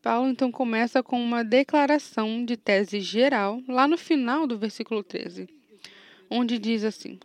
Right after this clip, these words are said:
"O corpo, porém, não é para a imoralidade, mas para o Senhor, e o Senhor para o corpo."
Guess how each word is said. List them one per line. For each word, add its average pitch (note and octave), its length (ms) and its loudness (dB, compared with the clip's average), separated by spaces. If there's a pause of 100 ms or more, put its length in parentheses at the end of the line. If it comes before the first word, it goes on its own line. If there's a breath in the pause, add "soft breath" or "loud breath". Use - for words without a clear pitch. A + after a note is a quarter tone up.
"O A3 80 -6
corpo, - 400 0
porém, G#3 400 -2
não A#3+ 280 -2
é B3 120 4
para B3 260 0
a - 20 0
imoralidade, F#3+ 840 -4 (340 loud breath)
mas G#3+ 200 0
para A3+ 180 4
o A#3 60 0
Senhor, B3+ 500 2 (240)
e D4 80 -2
o D4 40 -4
Senhor A3+ 480 -2
para A#3+ 200 0
o - 20 -2
corpo." B3 440 -4